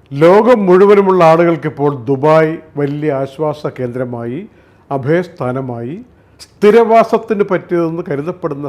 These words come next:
സ്ഥലമായി മാറുകയാണ്. നമുക്ക് എല്ലാവർക്കും അറിയാം. സാധാരണ സമ്മർ വരുമ്പോൾ ഇവിടെ എങ്ങനെയാണ്?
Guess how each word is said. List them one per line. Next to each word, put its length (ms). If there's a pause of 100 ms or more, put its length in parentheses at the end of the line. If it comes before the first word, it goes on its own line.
സ്ഥലമായി 540 (420)
മാറുകയാണ്. 500
നമുക്ക് 280
എല്ലാവർക്കും 600
അറിയാം. 240 (640)
സാധാരണ 460 (140)
സമ്മർ 380
വരുമ്പോൾ 240
ഇവിടെ 180
എങ്ങനെയാണ്? 420